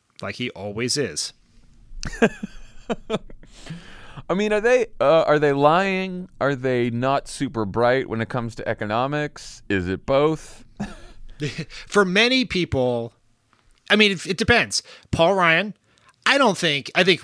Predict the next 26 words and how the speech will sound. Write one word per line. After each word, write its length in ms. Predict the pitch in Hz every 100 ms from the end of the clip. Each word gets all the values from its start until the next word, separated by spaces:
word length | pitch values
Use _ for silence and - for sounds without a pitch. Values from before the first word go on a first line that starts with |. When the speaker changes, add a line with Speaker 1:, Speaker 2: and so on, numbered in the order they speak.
| 139 135
Speaker 1:
the 380 | 147 135 127 - - _ _ _ _
wonk 600 | 175 139 147 165 185 185 -
level, 800 | 156 135 139 120 127 117 113 110 143
sort 160 | 143
of 40 | 127
the 80 |
wonk 300 | 135 147 147
title, 420 | - 143 131 110 107
has 140 | 110
been 200 | 127 123
greatly 420 | 107 131 120 131
overstated 440 | 123 120 123 120 127
with 140 | 135
him 280 | 151 147 156 - - - - _ _ -
because 800 | 131 - 127 117 113 104 - -
the 60 | 143
press 280 | 117 104
are 60 | 101
suckers, 760 | - - 147 120 175 185 - - - 123 -
but 380 | 151 131 113 -
Speaker 2:
Right. 240 | 104 85 - -
Speaker 1:
he's 240 | - 226 185
not 220 | 233 180
an 140 | 120 - -
idiot, 440 | 175 147 87 - _ _ -
right? 360 | 120 113 120